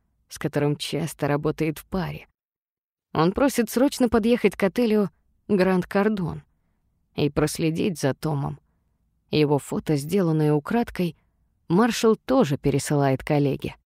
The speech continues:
Своего он не упустит. А юнцу будет урок.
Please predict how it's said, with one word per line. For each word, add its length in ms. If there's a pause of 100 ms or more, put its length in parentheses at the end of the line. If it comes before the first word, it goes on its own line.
(760)
Своего 600
он 180
не 120
упустит. 720 (560)
А 160
юнцу 420
будет 400
урок. 560